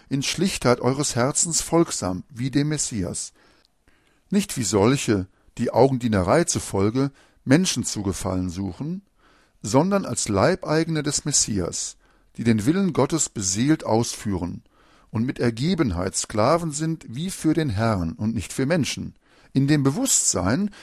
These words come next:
dass jeder Einzelne, wenn er irgendetwas Wohltuendes bewirkt, dies von Seiten des Herrn zurückerhalten wird, sei er ein Leibeigener, sei er ein freier Mensch.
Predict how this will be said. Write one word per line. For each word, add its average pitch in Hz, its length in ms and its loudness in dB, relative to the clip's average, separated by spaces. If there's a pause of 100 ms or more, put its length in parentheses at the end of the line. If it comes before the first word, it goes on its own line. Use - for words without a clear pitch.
(220)
dass - 220 2
jeder 208 320 2
Einzelne, 165 720 0
wenn 131 220 2
er 170 180 2
irgendetwas 180 640 -2
Wohltuendes 180 680 -2
bewirkt, 131 540 -2 (300)
dies 208 300 0
von 139 200 -2
Seiten 117 400 2
des - 220 -6
Herrn 135 260 -2
zurückerhalten 92 960 -2
wird, - 320 -6 (560)
sei 117 300 2
er 113 120 2
ein 90 120 0
Leibeigener, 156 760 -4 (400)
sei 90 280 -4
er - 120 -2
ein 165 120 2
freier 196 340 0
Mensch. - 400 -12